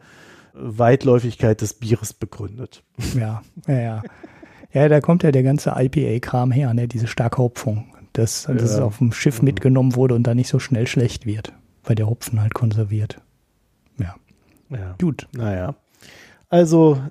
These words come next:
Speaker 1: äh, das ist jedenfalls nicht meins.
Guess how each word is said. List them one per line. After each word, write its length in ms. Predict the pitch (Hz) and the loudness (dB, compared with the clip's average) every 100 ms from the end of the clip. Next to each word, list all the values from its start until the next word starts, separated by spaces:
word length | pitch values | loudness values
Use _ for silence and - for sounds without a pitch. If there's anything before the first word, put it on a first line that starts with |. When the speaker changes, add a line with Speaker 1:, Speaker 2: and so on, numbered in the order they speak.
| - | -6
Speaker 1:
äh, 280 | 143 135 127 | -2 -2 -2
das 200 | - 117 - | -4 -4 -4
ist 500 | 117 - - - - - - _ _ _ _ _ _ _ _ | -8 -10 -16 -18 -20 -20 -20 _ _ _ _ _ _ _ _
jedenfalls 360 | 147 139 131 - | 2 4 4 0
nicht 160 | 107 101 | -6 -4
meins. 400 | 95 87 - | -4 -4 -10